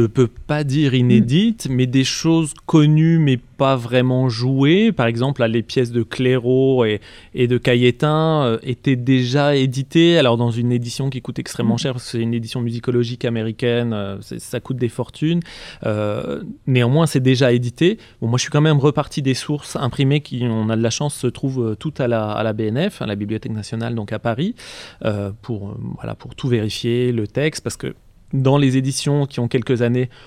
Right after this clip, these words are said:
Speaker 1: on a un petit peu tendance à corriger l'orthographe, voire la ponctuation, et ça a une influence sur la prononciation.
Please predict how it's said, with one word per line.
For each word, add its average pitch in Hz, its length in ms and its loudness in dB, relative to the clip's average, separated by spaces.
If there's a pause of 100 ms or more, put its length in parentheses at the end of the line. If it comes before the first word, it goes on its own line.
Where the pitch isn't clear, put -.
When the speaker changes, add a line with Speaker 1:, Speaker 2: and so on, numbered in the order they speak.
(140)
Speaker 1:
on 113 120 0
a 110 40 0
un 117 60 0
petit 123 140 -4
peu 156 120 2
tendance 143 400 2
à 139 60 -2
corriger 123 380 0
l'orthographe, 131 960 0 (160)
voire 139 240 2
la 131 80 0
ponctuation, 131 600 0 (580)
et 190 100 6
ça 170 100 2
a 143 40 2
une 127 120 2
influence 120 340 0
sur 123 120 -2
la 113 80 0
prononciation. 113 640 -6